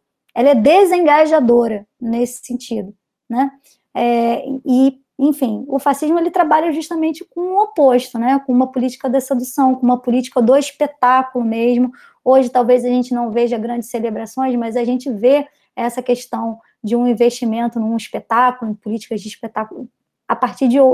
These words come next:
de outros canais, né? Como a internet, mídia,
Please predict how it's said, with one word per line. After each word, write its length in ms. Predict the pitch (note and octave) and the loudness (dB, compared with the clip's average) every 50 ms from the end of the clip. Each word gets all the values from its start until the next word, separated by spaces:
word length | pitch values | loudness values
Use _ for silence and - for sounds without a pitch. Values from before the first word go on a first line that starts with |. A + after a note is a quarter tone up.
| B3+ B3 | 4 2
de 120 | A3 B3 B3+ | 2 4 4
outros 320 | B3 C#4 C#4+ - C#4 - | 4 2 0 -2 -8 -10
canais, 580 | - - E4+ E4 C#4 B3+ A#3 A3+ G#3+ G#3+ G#3 G#3 | -6 -4 -2 0 0 0 0 0 -2 -4 -4 -6
né? 300 | G#3+ A3+ B3 C4 C4 - _ _ _ _ _ | -6 -4 -2 -4 -4 -6 _ _ _ _ _
Como 200 | - - A3+ A3+ | -10 -8 -6 -6
a 40 | A3 | -6
internet, 960 | A3 A3 - B3 A#3 G3 G#3 G#3 G#3 G#3 A3 A#3 B3 B3 A#3 A#3 - - A3+ | -8 -6 -2 -4 -2 -2 -4 -6 -4 -2 0 0 2 2 0 0 -4 -6 -6
mídia, 720 | G#3 G3+ G3+ G#3 A3 A#3+ B3 B3 A#3 G3+ F#3 A3 G3+ G#3 | -6 -6 -4 -2 0 2 2 2 0 0 -2 -6 -8 -8